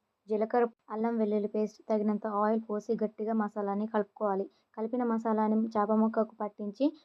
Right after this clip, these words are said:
ఒక అర్ధ గంట అయినా మ్యారినేషన్ చేయాలి. వేడెక్కిన పెనం మీద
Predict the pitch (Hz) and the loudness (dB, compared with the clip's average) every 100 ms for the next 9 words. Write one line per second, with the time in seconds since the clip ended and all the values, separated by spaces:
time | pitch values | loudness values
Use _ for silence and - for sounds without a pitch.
0 | _ - 214 196 220 220 214 214 208 254 | _ -8 -6 -2 0 0 -2 -2 0 2
1 | 233 208 208 208 214 220 208 196 190 - | 4 2 2 -2 -2 2 4 4 2 -2
2 | _ _ _ _ _ - 247 262 269 262 | _ _ _ _ _ -4 0 2 2 0
3 | 254 233 226 226 226 | 0 2 4 6 6